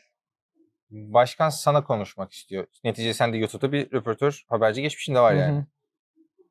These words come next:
Speaker 1: Sorabilir misin?
Speaker 2: Neyi?
Speaker 1: Çatır çatır soruları.
Speaker 2: Sorarım. Ben zamanında başkan olmadan önce istedim zaten. O zamanki sosyal medya ekibi reddetti.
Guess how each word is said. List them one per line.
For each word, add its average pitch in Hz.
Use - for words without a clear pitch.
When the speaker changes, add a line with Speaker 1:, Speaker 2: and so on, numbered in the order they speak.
Speaker 1:
Sorabilir 127
misin? -
Speaker 2:
Neyi? 123
Speaker 1:
Çatır -
çatır 98
soruları. 95
Speaker 2:
Sorarım. 123
Ben 123
zamanında 147
başkan 139
olmadan 147
önce 143
istedim 151
zaten. 139
O 151
zamanki 139
sosyal 143
medya 127
ekibi 151
reddetti. 143